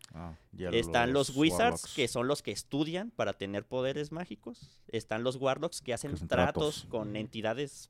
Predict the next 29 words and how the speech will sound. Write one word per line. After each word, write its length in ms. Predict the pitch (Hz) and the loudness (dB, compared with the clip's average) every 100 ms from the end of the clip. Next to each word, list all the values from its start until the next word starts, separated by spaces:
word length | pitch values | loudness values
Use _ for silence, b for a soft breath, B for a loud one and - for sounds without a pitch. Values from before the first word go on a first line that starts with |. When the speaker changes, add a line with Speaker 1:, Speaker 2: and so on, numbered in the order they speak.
| - | -2
Speaker 2:
para 180 | 101 | -2
tener 280 | 92 101 101 | -2 -6 -6
los 100 | 123 | -6
poderes. 400 | - 165 226 254 - | -4 -2 -2 -6 -6
Speaker 3:
Y 40 | 127 | -2
los 160 | 117 | 0
paladinos 440 | 120 120 120 123 123 | 0 0 0 0 0
son 100 | 127 | -2
lo 60 | |
mismo, 280 | 123 120 110 | -4 -6 -4
¿eh? 80 | 120 | -2
Speaker 2:
Están 380 | 113 123 117 123 | 0 0 0 0
los, 720 | 131 131 123 113 104 101 - | 0 0 0 0 -2 -6 -10
bueno, 200 | - 143 | -12 -8
más 160 | 185 202 | -6 -4
o 40 | |
menos, 240 | 180 170 147 | -4 -4 -2
porque 680 | 135 110 120 117 110 101 208 | -2 2 4 6 6 6 2
Speaker 1:
Mm. 40 | |
<laughs> 60 | 185 | 6
Speaker 2:
los 120 | 151 | 6
paladines 500 | - 165 160 160 240 | 6 6 6 2 -2
y 40 | 202 | 0
los 160 | 180 | 0
clérigos 380 | - 151 175 190 | 0 0 0 0
más 160 | 170 160 | 0 -2
bien 160 | 160 | -2
son 200 | 156 165 | 0 0
devotos 540 | 147 131 131 143 151 | 0 0 0 0 -2